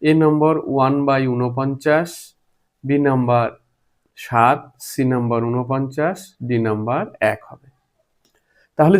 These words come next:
যেটা দেওয়া আছে সেটার থেকে আমরা শুরু করব। দেখো, দেওয়া আছে কুড়ি to the power minus k equal to one by seven।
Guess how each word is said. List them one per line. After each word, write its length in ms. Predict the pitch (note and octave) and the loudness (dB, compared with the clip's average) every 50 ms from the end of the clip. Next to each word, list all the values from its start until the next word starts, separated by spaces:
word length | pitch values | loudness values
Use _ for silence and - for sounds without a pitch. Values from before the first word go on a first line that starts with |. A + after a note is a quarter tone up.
| D#3 | 4
যেটা 200 | D#3+ E3 E3+ F#3+ F3 D3 | 4 4 4 4 4 8
দেওয়া 200 | D3 C#3 C#3 C#3+ D3+ D#3 | 8 10 12 12 10 8
আছে 160 | D#3 - G3 F3+ - | 6 2 -2 -4 -2
সেটার 240 | - C#3+ D3 D3 D3 - | -2 -2 -2 -2 -4 -4
থেকে 140 | D#3 C3 D#3+ D#3 | -2 0 2 2
আমরা 140 | D3+ D3+ C#3+ D3 - | 4 2 0 -2 -6
শুরু 180 | - C#3 C#3 C3+ C3 | -6 -4 -4 0 2
করব। 200 | C3 B2 A#2 A#2 B2 - A2+ - A2+ | 2 2 2 -2 -4 -6 -6 -8 -12
দেখো, 200 | A#2 A2 - _ _ _ _ _ _ _ _ _ _ _ _ _ _ _ _ _ - | -12 -12 -14 _ _ _ _ _ _ _ _ _ _ _ _ _ _ _ _ _ -2
দেওয়া 200 | B2+ C3 C3 C3+ C#3 C3+ | 0 2 4 4 2 2
আছে 220 | C#3 - - D#3 E3+ E3+ E3+ - - | -2 -4 -2 -2 -2 -2 -2 -6 -12
কুড়ি 260 | _ - D3 C#3+ D#3+ E3+ E3 - | _ -6 -2 0 0 0 0 0
to 80 | C#3+ C3+ C3 | -4 -2 -2
the 100 | C3+ C3 B2+ C3 | -2 -4 -4 -4
power 340 | C3 C3 C3 C3 C3+ D3 F3 A3+ A3+ F3+ C3+ B2 A#2 | -2 0 2 2 2 2 0 -2 -4 -6 -6 -4 -2
minus 520 | G#2+ G#2+ G#2+ A2+ A#2+ B2 B2 B2 B2 B2 B2 - - - - - | 0 0 0 0 0 -2 -2 -2 -2 -4 -6 -10 -14 -16 -8 -4
k 20 | C#3+ C3+ D3 E3+ A3 - - _ _ _ _ _ - C3 | 0 0 0 0 -2 -6 -14 _ _ _ _ _ -10 -10
equal 320 | B2+ B2+ - A#2+ A2+ A#2 A#2 A2+ | -10 -6 -2 0 0 0 0 -2
to 80 | A#2 C#3+ D3+ C3 A2 G#2+ G#2+ | -4 -6 -4 -4 -4 -4 -6
one 140 | A2 A2 A2+ A2+ A2 A2+ | -6 -8 -8 -8 -8 -6
by 160 | A2+ A#2+ C#3+ - - - - - | -6 -6 -6 -6 -8 -10 -14 -8
seven। 260 | - B2 A2+ A2+ A#2 | -6 -6 -6 -6 -8